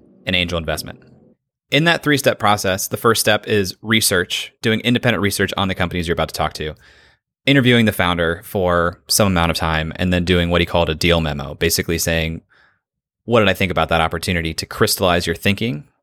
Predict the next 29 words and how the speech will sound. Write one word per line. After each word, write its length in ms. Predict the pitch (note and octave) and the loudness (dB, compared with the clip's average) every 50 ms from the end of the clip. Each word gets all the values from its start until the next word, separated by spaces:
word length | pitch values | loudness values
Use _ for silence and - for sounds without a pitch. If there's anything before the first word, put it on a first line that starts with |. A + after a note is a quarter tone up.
| _ - | _ -12
Uh, 240 | F2 D#2+ D#2+ D#2+ - - | -8 -8 -6 -6 -4 -4
over 160 | A2 G#2 F#2+ | -2 -2 -2
time, 220 | - - G2+ G2+ F#2+ | 0 0 0 0 0
if 100 | F2 - | -2 0
you 80 | G2+ | 0
look 180 | G2 F#2 - - | 0 0 0 0
back 420 | F#2+ F#2+ F#2 F2+ - - - - - | 0 0 0 0 -2 -6 -12 -16 -6
twelve 220 | - - G#2+ G2 F#2+ | 0 2 2 4 4
months 180 | F#2+ F#2+ F2 | 2 2 2
ago 140 | G#2 F2+ F2+ | 2 2 2
at 80 | E2+ D#2+ | 2 0
the 40 | E2 | 0
deal 180 | F#2+ F#2 F#2 F#2 | 0 0 0 0
memo 180 | E2+ E2+ E2+ | 0 0 -2
you 180 | E2+ D#2+ D#2+ E2 | -2 -2 -2 -2
did, 380 | D#2 E2 E2 E2 E2 D#2+ D#2 - _ _ _ _ - | 0 0 0 0 0 -2 -6 -12 _ _ _ _ -6
and 120 | G2 F#2+ | -4 -2
you 80 | F#2 F2+ | -2 0
look 120 | F#2 - | -2 -2
at 100 | - - | -2 -2
how 120 | - F#2 | -2 -2
that 100 | F2 E2+ | -2 -2
company 280 | - - F#2 E2+ E2+ E2 | -2 -2 -2 -2 -4 -6
is 80 | D#2+ D#2+ | -4 -2
doing, 520 | F2+ G2 G2 F2+ E2 D#2+ D#2 D#2+ D#2 - - _ _ _ | 0 2 2 2 2 0 -2 -6 -10 -14 -18 _ _ _
were 140 | - G#2 G#2 | -2 0 2
your 140 | G2+ F2+ D#2+ | 4 4 2
assumptions 480 | - - - F#2+ F#2 - - D2+ - - | 2 2 0 0 0 -2 -4 -8 -10 -10
correct? 360 | - D2+ C2 A1 - _ | -12 -10 -10 -12 -12 _